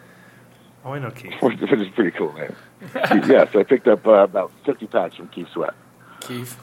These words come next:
Speaker 2: So we've
Speaker 3: Keith
Speaker 2: got his
Speaker 3: Sweat.
Speaker 2: stuff that'll go on the, on the site next week. Uh, we've also got, uh, all the new Relentless stuff. Uh, shout out to Relentless for, he, he won Strain of the Year this year with the Elmer's Glue. Um, back on the panel, uh, when you guys were in,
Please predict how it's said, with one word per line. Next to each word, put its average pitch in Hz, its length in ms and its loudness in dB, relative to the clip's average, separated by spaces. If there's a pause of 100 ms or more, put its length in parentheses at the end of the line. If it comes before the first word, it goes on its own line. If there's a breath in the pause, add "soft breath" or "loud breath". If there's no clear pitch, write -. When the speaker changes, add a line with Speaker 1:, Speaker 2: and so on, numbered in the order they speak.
Speaker 2:
So 80 300 2
we've 82 100 -6
Speaker 3:
Keith 82 100 2
Speaker 2:
got 80 80 0
his 101 100 4
Speaker 3:
Sweat. - 100 -10
Speaker 2:
stuff 92 220 4 (480)
that'll 90 180 2
go 90 140 2
on 87 140 2
the, 80 260 -6
on 80 120 -6
the 76 140 -12
site 87 180 0
next 85 220 -8
week. 82 220 -6 (400 loud breath)
Uh, - 180 0
we've 87 120 4
also 95 300 2
got, 85 320 -4
uh, 80 220 -2
all 82 140 0
the 87 80 -6
new 90 160 -4
Relentless 87 580 -4
stuff. 92 240 2 (180)
Uh, 78 140 -6
shout 90 220 0
out 78 100 -4
to - 60 -16
Relentless 90 320 -2
for, 80 320 -4
he, 85 200 -14
he 95 60 -16
won 87 180 -6
Strain 92 300 -4
of 90 80 -4
the 85 60 -4
Year 87 240 2
this 82 220 -10
year 78 100 -6
with 78 100 -6
the - 80 -8
Elmer's 85 320 -4
Glue. 87 260 2 (580 soft breath)
Um, - 460 -6
back 95 220 2
on 90 60 0
the 82 80 -4
panel, 98 420 2 (160)
uh, 78 260 0
when 80 140 -6
you 82 60 -8
guys 85 220 0
were 78 140 -6
in, 73 240 -8